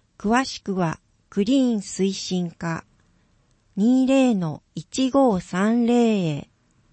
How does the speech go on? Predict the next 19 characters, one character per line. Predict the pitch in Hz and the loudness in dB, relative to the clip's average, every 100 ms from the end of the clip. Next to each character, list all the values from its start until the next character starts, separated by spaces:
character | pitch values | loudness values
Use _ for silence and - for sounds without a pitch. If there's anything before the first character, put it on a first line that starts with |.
| _ _ _ _ _ _ _ _ _ _ _ _ _ | _ _ _ _ _ _ _ _ _ _ _ _ _
高 | - 285 294 | 0 2 2
校 | - 294 294 | 4 6 6
の | 285 277 269 | 6 2 -2
受 | - 233 | -4 0
験 | 285 294 294 | 2 2 2
資 | - | -4
格 | 254 240 185 180 | -4 -4 -2 -2
を | 165 | -2
取 | - - | -6 -4
得。 | 185 - 170 170 - _ _ _ _ _ _ _ | -6 -4 -6 -6 -8 _ _ _ _ _ _ _
中 | - 294 294 | 0 2 4
学 | 285 - _ | 2 0 _
校 | 208 170 - | -2 0 -2
卒 | 190 - 262 | -6 -4 -4
業 | 262 277 269 | 2 4 4
認 | 254 262 | 2 0
定 | 247 247 247 | 0 2 2
試 | 240 - | 0 -6
験。 | - 185 156 | -2 -2 -2